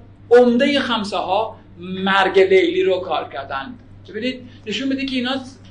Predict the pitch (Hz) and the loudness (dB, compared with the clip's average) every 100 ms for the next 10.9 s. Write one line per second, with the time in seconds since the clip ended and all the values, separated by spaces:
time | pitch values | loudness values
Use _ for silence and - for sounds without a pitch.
0 | - - - 220 214 196 190 185 233 190 | -20 -6 6 8 8 4 0 0 0 0
1 | 175 160 156 156 - 180 - - 185 180 | -2 -2 -2 -6 -8 -10 -10 -8 -6 -2
2 | 175 190 196 202 180 156 151 151 190 196 | -2 0 0 0 -4 -6 -6 -6 -10 -12
3 | - - - 202 233 254 - 269 254 220 | -12 -20 -8 -4 -2 -4 -6 -6 -4 -4
4 | 214 - - - - 190 185 190 202 202 | -6 -12 -20 -20 -20 -18 -14 -8 -8 -8
5 | - - - - - - - 190 202 196 | -10 -12 -14 -18 -18 -18 -18 -6 -4 -4
6 | 190 220 269 233 196 190 202 196 202 196 | -4 -2 0 0 -2 -8 -6 -6 -6 -4
7 | 196 190 247 247 240 240 220 233 226 208 | -4 -2 -4 -4 -4 -6 -6 -6 -6 -8
8 | 185 220 220 220 214 185 - 180 170 - | -10 -10 -10 -12 -10 -10 -10 -16 -18 -14
9 | 160 151 - - - - - - - 220 | -12 -12 -14 -20 -20 -20 -20 -20 -20 -10
10 | 240 247 233 220 240 - - 220 | -6 -4 -4 -6 -8 -8 -2 0